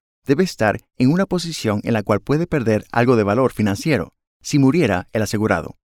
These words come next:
Un solicitante tiene un interés asegurado en su propia vida, pero puede tener un interés asegurable en un cónyuge, hijo,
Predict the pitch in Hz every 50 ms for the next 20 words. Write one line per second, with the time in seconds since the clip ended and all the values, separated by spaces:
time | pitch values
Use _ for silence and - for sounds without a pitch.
0 | _ _ _ _ _ _ _ _ _ _ _ _ _ _ _ _ - 208 226 -
1 | 196 180 151 - 143 - 160 143 120 - - 95 85 - - _ - 131 120 113
2 | 131 175 196 185 - 156 127 117 117 - 107 - 113 98 104 123 156 123 92 92
3 | 87 87 - - 117 - 127 - 113 101 104 107 117 143 123 85 78 - _ _
4 | _ _ _ _ _ _ _ _ _ _ _ _ _ _ _ _ - 123 117 107
5 | - 151 165 190 202 - 175 139 120 110 107 110 _ _ _ _ - 156 170 175
6 | 160 - 135 127 127 - 113 - 110 98 110 180 190 139 95 85 82 85 - -
7 | - 120 120 120 117 - 123 147 147 113 98 90 101 113 135 - _ _ _ _
8 | _ _ _ - 175 175 147 - 98 101 113 -